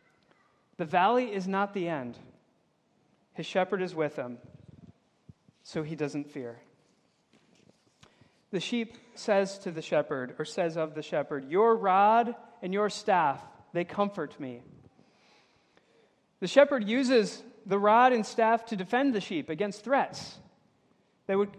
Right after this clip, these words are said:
any, anything that would come against it and hurt the sheep. The rod and staff are used to reassure the sheep of the shepherd's presence and to comfort them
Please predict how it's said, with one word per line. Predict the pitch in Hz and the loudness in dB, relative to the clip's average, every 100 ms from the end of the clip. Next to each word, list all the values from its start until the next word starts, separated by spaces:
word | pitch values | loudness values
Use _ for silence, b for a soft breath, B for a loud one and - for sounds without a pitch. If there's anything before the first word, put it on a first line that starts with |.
| - | -2
any, | 214 277 220 | 0 0 -4
anything | 208 240 247 247 | -4 -4 -2 -2
that | 226 | -2
would | 208 208 | -2 -4
come | - 220 | -4 -2
against | 196 214 - | -2 -4 -4
it | 160 | -8
and | 160 | -6
hurt | 180 214 | -4 -4
the | 185 | -8
sheep. | - 196 131 - - - _ _ _ _ - _ | -8 -8 -8 -12 -20 -20 _ _ _ _ -20 _
The | 185 | 2
rod | 220 240 | 4 4
and | |
staff | 220 240 233 | 4 4 4
are | 220 | 0
used | 220 233 - | 0 -2 -4
to | 208 | -6
reassure | 202 269 254 - 247 247 | -4 -2 -2 0 0 0
the | 196 | -4
sheep | - 165 139 - b b b - | -4 -4 -4 -10 b b b -4
of | 185 185 | -4 -4
the | 196 | -10
shepherd's | - 233 226 185 | -4 -4 -4 -8
presence | - 240 208 160 - | -2 0 0 -8 -10
and | 165 | -10
to | 190 | -10
comfort | - 240 214 165 | -6 -6 -4 -6
them | 147 127 | -8 -8